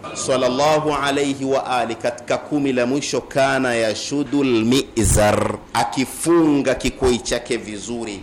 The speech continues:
wa yuqidhu ahla, na akiamsha familia yake, akimuamsha Bibi Aisha, akiamsha familia yake wanaoishi na yeye, akiwaamsha wahuishe usiku na nyusiku zilizobaki katika mwezi mtukufu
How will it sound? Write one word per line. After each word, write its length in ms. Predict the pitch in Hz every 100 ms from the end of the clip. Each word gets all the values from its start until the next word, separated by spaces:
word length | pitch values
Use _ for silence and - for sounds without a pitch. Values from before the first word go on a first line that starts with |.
| - -
wa 200 | 104 107
yuqidhu 840 | 113 131 147 147 - 147 120 123 -
ahla, 540 | 139 - 107 104 101 - -
na 320 | 104 113 117
akiamsha 760 | 120 - 127 117 113 127 - 127
familia 580 | 113 110 107 107 101
yake, 360 | 98 95 - 95 - -
akimuamsha 720 | 110 - 123 117 120 127 -
Bibi 260 | 113 113 113
Aisha, 800 | - 113 110 117 - 120 107 92
akiamsha 600 | 104 - 123 127 131 131
familia 500 | 123 120 117 117 117
yake 360 | 113 117 117 123
wanaoishi 580 | 120 117 117 127 - 113
na 80 |
yeye, 340 | 113 113 110 98 - - - -
akiwaamsha 920 | 113 - 131 131 131 151 165 - 147
wahuishe 1040 | 143 - 139 139 170 165 - 170 175 175 170 - - - -
usiku 920 | 139 131 - 180 175 - 175 180 175 - - 117
na 140 | 127
nyusiku 400 | 131 123 160 135
zilizobaki 640 | 127 120 113 117 139 - 127
katika 320 | 117 - 110
mwezi 240 | 123 113
mtukufu 600 | 110 104 95 123 - 143